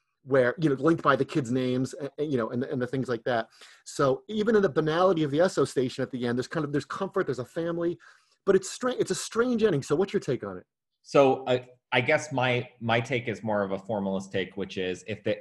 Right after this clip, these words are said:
Speaker 2: if everyone's singing, they must be in love. That's, that's the rules of the game. It le-, so, for example, that wouldn't be the rules of the game if everyone was singing, uh, in their universe before they met. But of course, this starts in media res.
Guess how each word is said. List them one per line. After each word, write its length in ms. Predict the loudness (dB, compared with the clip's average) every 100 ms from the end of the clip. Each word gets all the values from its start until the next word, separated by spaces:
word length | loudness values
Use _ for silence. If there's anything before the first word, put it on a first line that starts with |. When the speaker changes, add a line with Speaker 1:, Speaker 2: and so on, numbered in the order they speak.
| -6
Speaker 2:
if 100 | -8 -10 _ _
everyone's 380 | 0 2 0 -2
singing, 300 | -4 -2 0
they 100 | 0
must 300 | 0 -2 -4
be 80 | -4
in 100 | -4
love. 240 | -6 -12 _
That's, 340 | -4 -4 -4 -16 -14 -12 -4
that's 220 | -4 -4
the 140 | -6 -4
rules 340 | 0 0 0
of 100 | -4
the 60 | -4
game. 460 | -2 0 -2 -6 -14 _ _
It 120 | -6
le-, 180 | -6 -6
so, 180 | 0 0
for 160 | 0
example, 500 | -2 -2 -2 2 2 4
that 160 | 4
wouldn't 200 | 4 4
be 60 | 2
the 80 | 2
rules 180 | 0 0
of 40 |
the 60 | -2
game 200 | -2 -2
if 140 | -4 -2
everyone 320 | 0 0 -2
was 180 | -6 -6
singing, 480 | -2 -2 -2 -4 -10 _ _ 0
uh, 200 | 2 2
in 140 | 0 0
their 160 | 2
universe 520 | 0 0 0 -2 -4
before 360 | -6 -6 -2 0
they 160 | 0 0
met. 340 | 0 0 -2
But 100 | -4
of 120 | -4
course, 260 | -2 -4 -2
this 220 | -6 -6
starts 300 | -2 0 0
in 120 | -2
media 280 | 0 0 -2
res. 380 | -2 -4 -6